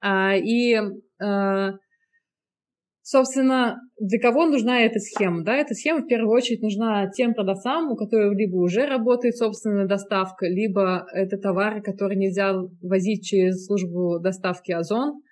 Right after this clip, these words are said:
потому что это там крупногабаритный товар, например, или узкоспециализированные товары, которые можно носи-, возить только у специ-, узкоспециализированной службы доставки, будь то фейерверки,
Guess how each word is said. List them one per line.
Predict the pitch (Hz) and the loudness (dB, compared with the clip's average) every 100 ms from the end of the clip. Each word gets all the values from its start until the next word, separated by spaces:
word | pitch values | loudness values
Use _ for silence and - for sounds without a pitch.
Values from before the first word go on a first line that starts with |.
| _ _ | _ _
потому | - 208 208 208 | -6 0 2 0
что | 208 196 | -2 -2
это | 190 | -2
там | 175 170 | -6 -10
крупногабаритный | 220 220 226 202 196 208 214 | -10 -4 -2 2 4 2 0
товар, | 190 180 180 175 | -2 -2 -2 -4
например, | 170 180 175 170 - | -6 -4 -4 -4 -4
или | 202 214 196 196 | 0 2 4 2
узкоспециализированные | 196 196 - - 214 190 185 220 214 202 190 180 | 0 -6 -20 -10 -6 -4 -2 -2 0 0 0 0
товары, | 185 180 208 202 | -2 -2 -2 -4
которые | 196 190 190 | -8 -2 0
можно | 190 202 196 185 | 0 0 -2 -2
носи-, | 185 180 202 - 120 | -2 -4 -8 -8 -8
возить | 170 185 208 214 - | -4 -2 -2 -4 -6
только | 196 196 196 | -6 -4 -8
у | |
специ-, | - - 190 - | -10 -8 -6 -4
узкоспециализированной | 202 196 - - - 185 180 202 208 196 | -6 -8 -20 -10 -4 -2 -2 -2 -2 -4
службы | 208 196 196 | -4 -4 -2
доставки, | 202 202 165 165 - 247 190 _ _ _ | -4 -6 -8 -8 -10 -20 -20 _ _ _
будь | 180 185 | -12 -12
то | - 175 | -8 -10
фейерверки, | - 190 175 185 214 214 - 202 196 190 | -8 -8 -4 -2 -2 -4 -6 0 2 2